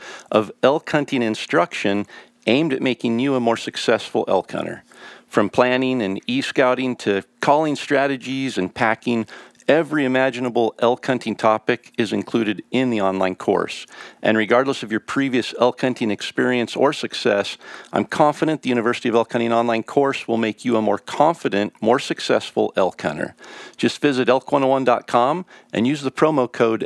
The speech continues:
Elk Talk to save twenty percent when you sign up for a membership to the University of Elk Hunting online course.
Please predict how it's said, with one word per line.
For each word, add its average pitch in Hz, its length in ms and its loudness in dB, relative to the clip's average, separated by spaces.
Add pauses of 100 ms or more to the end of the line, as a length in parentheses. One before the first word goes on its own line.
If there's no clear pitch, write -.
Elk 165 240 0
Talk 95 320 2
to - 100 -4
save 101 280 -2
twenty 151 240 0
percent 127 600 -2
when 104 160 0
you 135 120 -2
sign 151 320 0
up 131 200 -4
for - 160 -2
a 98 60 0
membership 104 540 -2
to - 100 -6
the 95 100 -4
University 127 460 0
of 135 80 0
Elk 101 200 2
Hunting 104 380 -4 (120)
online 104 480 0
course. - 440 -6